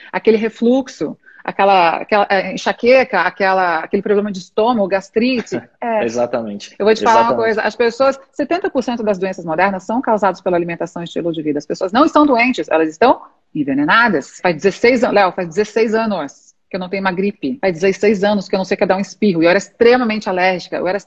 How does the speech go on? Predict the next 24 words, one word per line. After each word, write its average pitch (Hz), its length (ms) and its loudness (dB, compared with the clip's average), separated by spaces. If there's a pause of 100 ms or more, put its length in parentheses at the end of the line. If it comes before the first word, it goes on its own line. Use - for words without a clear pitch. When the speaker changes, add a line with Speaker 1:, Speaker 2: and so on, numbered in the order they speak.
Speaker 1:
cheia 247 240 0
de 226 120 -4
enxaqueca, 208 460 -4
eu - 20 2
era 185 80 -2
cheia 214 200 -2
das 208 280 -2
ites. 226 580 -4
Faringite, 254 580 4
laringite, 226 520 4
sinusite, 214 560 0
todas 339 400 4
as 311 160 2
ites. 254 440 -2
Uma 190 120 -2
coisa 208 180 0
muito 226 180 2
pior 220 400 2
que - 100 -6
todas 190 280 -2
as 175 80 -2
dores 175 320 -6
físicas, 185 420 -6
assim. 190 300 -10